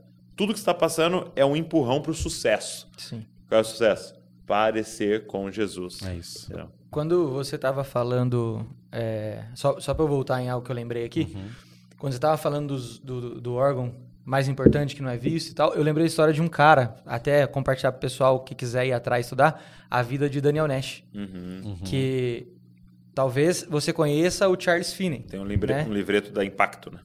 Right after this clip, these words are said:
Speaker 2: É, tem um livreto da Impacto que conta a história dele. Talvez você já ouviu falar muito sobre Charles Finney, que foi um evangelista muito famoso e tal. Mas Daniel Nash era o intercessor do ministério dele.
Speaker 1: Sim.
Speaker 3: Uhum.
Speaker 2: Né?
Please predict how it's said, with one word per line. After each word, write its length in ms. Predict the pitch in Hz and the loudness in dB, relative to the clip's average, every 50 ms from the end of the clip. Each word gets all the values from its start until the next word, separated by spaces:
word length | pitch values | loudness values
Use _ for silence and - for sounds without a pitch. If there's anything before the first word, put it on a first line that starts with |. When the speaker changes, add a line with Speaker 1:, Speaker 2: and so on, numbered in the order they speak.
| - - | -8 -2
Speaker 2:
É, 180 | 139 143 139 127 | 2 4 4 4
tem 120 | - 131 | 2 0
um 60 | 131 131 | -2 -2
livreto 360 | 139 135 123 135 139 139 139 | -2 -2 -2 -2 -2 -2 -2
da 80 | 135 139 | -4 -2
Impacto 320 | 135 135 135 - - - | 0 -2 -2 -4 -6 -14
que 60 | - - - | -20 -8 -6
conta 200 | 147 139 135 147 | -6 -4 -4 -4
a 20 | |
história 240 | 135 - 147 143 143 | 0 0 2 2 2
dele. 140 | 135 123 - | 0 -2 0
Talvez 400 | - 139 139 151 165 165 - - - - | 0 2 2 4 2 2 -2 -6 -8 -4
você 260 | 143 151 - - 160 | -4 -2 0 2 4
já 80 | 160 | 4
ouviu 160 | 175 160 165 160 | 4 4 4 2
falar 200 | - 165 165 160 | 2 2 2 2
muito 180 | 160 175 180 - | 0 -2 -2 -2
sobre 180 | 202 196 - | -2 -4 0
Charles 220 | - 196 196 196 202 | 0 0 0 0 -2
Finney, 220 | - 185 151 127 | -2 -2 -2 -2
que 80 | 120 - | -4 -4
foi 160 | - 143 139 | -4 -2 0
um 80 | 143 | 0
evangelista 600 | 147 143 147 156 165 151 143 156 160 139 - 131 | 0 0 0 -2 -2 -2 -2 -2 -4 -4 -6 -8
muito 200 | 120 123 135 135 | -6 -6 -8 -2
famoso 440 | - 165 147 139 131 139 147 143 131 | 0 0 2 2 2 2 2 0 0
e 40 | 123 | 0
tal. 300 | 131 135 127 117 - - - - - - - - _ | 2 2 2 2 -2 -8 -16 -20 -20 -20 -20 -10 _
Mas 160 | 123 127 123 | -4 -4 2
Daniel 260 | 127 151 151 156 156 151 | 2 2 2 4 2 2
Nash 200 | 151 156 151 - | 0 0 0 0
era 80 | 160 | 0
o 40 | 165 | 0
intercessor 580 | 170 160 170 175 170 - 180 156 - 180 180 185 | 0 2 0 0 2 0 -2 -2 0 0 2 2
do 80 | 196 | 0
ministério 400 | 190 190 185 185 - 165 165 175 | -2 -4 -4 -2 0 0 0 0
dele. 300 | 165 160 151 139 - - - | 0 0 -2 -2 -4 -10 -16
Speaker 1:
Sim. 380 | - - - 95 95 104 104 98 | -12 -8 -6 -6 -6 -6 -6 -8
Speaker 3:
Uhum. 80 | 107 104 | -4 0
Speaker 2:
Né? 220 | 131 143 156 151 | 2 2 2 2